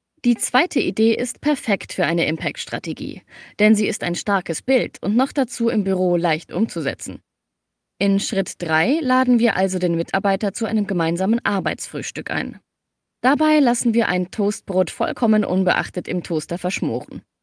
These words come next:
Der Mitarbeiter wird uns darauf hinweisen, doch wir können ganz selbstsicher behaupten, dass das Gerät ohne Kontrolle den perfekten Toast abliefert.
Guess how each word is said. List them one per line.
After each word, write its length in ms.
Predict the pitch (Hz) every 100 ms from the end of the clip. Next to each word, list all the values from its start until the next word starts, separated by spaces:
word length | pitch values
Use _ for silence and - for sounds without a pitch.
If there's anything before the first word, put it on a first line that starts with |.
| _ _ _ _ -
Der 140 | 170 156
Mitarbeiter 640 | 233 - 185 165 165 165
wird 140 | 175 -
uns 180 | 175
darauf 280 | - 165 160
hinweisen, 600 | 208 285 220 196 175 175 - - - -
doch 220 | 240 240
wir 140 | 240
können 320 | 240 254 262 247
ganz 280 | 277 381
selbstsicher 580 | 226 233 - - 202 196
behaupten, 600 | 170 175 202 - 226 220
dass 180 | 196 202
das 180 | 196 -
Gerät 360 | 196 196 196 -
ohne 280 | 226 320 294
Kontrolle 500 | 202 170 - 175 196
den 160 | 208
perfekten 560 | 202 190 170 - - 151
Toast 320 | 240 311 -
abliefert. 580 | - - - - -